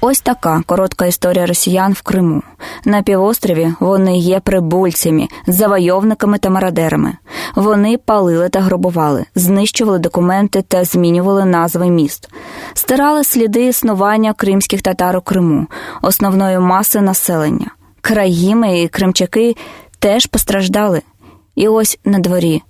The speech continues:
двадцять перше століття. Росіяни вчергове окупували Крим і знову знищують нашу культуру.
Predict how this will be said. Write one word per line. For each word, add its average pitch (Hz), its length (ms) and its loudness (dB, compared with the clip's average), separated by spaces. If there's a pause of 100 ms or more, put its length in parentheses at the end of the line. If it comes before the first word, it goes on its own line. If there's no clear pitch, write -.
двадцять 202 520 0
перше 165 260 -2
століття. - 500 -4 (280)
Росіяни 240 500 2
вчергове 214 580 0
окупували 180 540 0
Крим 156 320 -2 (680)
і - 180 0
знову 190 560 2
знищують 180 680 0
нашу 165 280 0
культуру. - 480 -6